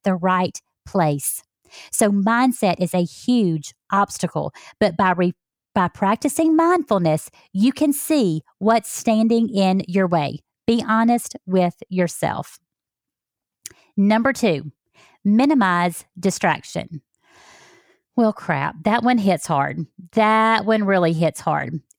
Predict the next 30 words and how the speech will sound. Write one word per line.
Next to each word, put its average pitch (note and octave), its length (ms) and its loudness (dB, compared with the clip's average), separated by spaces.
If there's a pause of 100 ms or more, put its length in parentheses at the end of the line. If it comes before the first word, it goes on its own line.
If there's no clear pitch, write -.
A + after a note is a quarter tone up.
(180)
because A#3 280 2
I G#3 120 2
find B3+ 400 2
myself G3 800 0
more C4 640 2 (180)
and G3+ 220 4
more F#3+ 460 0 (300)
distracted. - 760 -4 (540)
In A#3 120 4
fact, B3+ 400 0 (440)
when A3+ 280 2
I'm G#3+ 240 2 (100)
overwhelmed A3+ 760 2
or G3 160 2
I'm F#3 280 2
anxious, G3 840 -2 (520)
I C4+ 120 2 (100)
actually A#3 380 0
seek - 580 -2
the F#3 160 2
distraction. F3+ 680 -2
I A3+ 100 4
use B3+ 400 2
the C4 100 -2
distraction G3+ 640 0
to G#3 80 -2
kinda D#4+ 260 2
numb G3+ 340 4
the F3+ 80 0
pain, G3 500 2